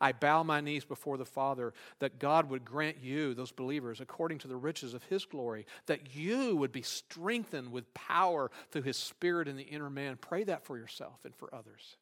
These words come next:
So that you, being rooted and grounded in love, may be filled up to the fullness of God.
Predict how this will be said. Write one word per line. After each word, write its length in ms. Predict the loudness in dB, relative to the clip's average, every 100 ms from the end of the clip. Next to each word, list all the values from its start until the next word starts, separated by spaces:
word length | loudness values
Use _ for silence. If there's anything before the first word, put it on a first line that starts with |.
| _ _ _ _ _ _ _ _ -4
So 140 | 2
that 180 | 4 4
you, 300 | 4 6 8
being 240 | 8 8 6
rooted 400 | 4 4 4 4
and 100 | 4
grounded 400 | 8 8 8 4
in 80 |
love, 340 | 6 8 8 8
may 140 | 4
be 220 | 4 0 -2 -12
filled 360 | 2 8 10 8
up 100 | 6
to 80 | 4
the 80 | -2
fullness 480 | 2 2 2 0
of 180 | -2 0
God. 540 | 2 2 0 -6 -8